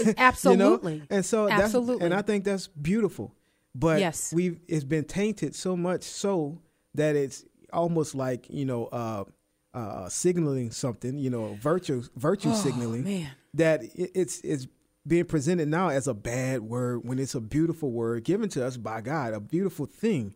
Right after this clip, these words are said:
Speaker 1: you know, given to us by God.
Speaker 2: So you get two different extremes, by the way, I have observed, okay? <clears throat> Excuse me.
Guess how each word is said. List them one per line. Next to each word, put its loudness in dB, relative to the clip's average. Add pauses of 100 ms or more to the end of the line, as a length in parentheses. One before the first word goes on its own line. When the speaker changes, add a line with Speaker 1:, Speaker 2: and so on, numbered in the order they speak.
(340)
Speaker 1:
you 0
know, -2 (380)
given 0
to -4
us -4
by -6
God. -6 (100)
Speaker 2:
So 2
you 12
get 0
two 4
different 2
extremes, -2
by 2
the 0
way, 0
I -4
have 0
observed, -4
okay? -6 (140)
<clears throat> -12
Excuse -6
me. -8